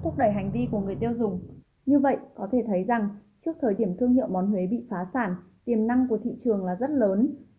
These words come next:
Chính vì vậy, có thể loại trừ những nguyên nhân đến từ ngoại cảnh khiến thương hiệu này sập tiệm. Món Huế có tên đầy đủ là Công ty Trách nhiệm hữu hạn Nhà hàng Món Huế, công ty thuộc sở hữu của Công ty Trách nhiệm hữu hạn Chế biến Thực phẩm Huy Việt Nam. Công ty mẹ của Món Huế là doanh nghiệp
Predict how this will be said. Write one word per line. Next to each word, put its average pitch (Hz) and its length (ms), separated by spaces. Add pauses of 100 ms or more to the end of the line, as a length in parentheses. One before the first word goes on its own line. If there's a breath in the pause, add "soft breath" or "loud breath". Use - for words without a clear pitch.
Chính 233 140
vì 262 120
vậy, 240 200 (280 soft breath)
có 220 120
thể 254 160
loại 233 200 (100)
trừ 226 140
những 196 220
nguyên 262 220
nhân 262 220
đến 190 220
từ 254 80
ngoại 220 320
cảnh 196 220 (200)
khiến 185 140
thương 254 140
hiệu 247 180
này 180 240
sập - 180
tiệm. 214 180 (580)
Món 208 240
Huế 220 380
có 233 80
tên 262 220
đầy 220 140
đủ 233 200
là 185 100
Công 254 280
ty 269 200
Trách 330 100
nhiệm 285 280
hữu 254 160
hạn 277 300
Nhà 185 100
hàng 175 240
Món 165 160
Huế, 208 360 (340 loud breath)
công 269 180
ty 285 200
thuộc 247 120 (100)
sở 220 60
hữu 196 240
của 269 140
Công 240 200
ty 247 140
Trách 311 220
nhiệm 247 160
hữu 262 160
hạn 285 200 (120)
Chế 196 100
biến 185 220
Thực - 200
phẩm 190 180 (120)
Huy 254 200
Việt 220 220
Nam. 233 260 (420 loud breath)
Công 262 160
ty 269 160
mẹ 254 300
của 208 80
Món 180 220
Huế 196 240
là 254 180
doanh 247 200
nghiệp 247 120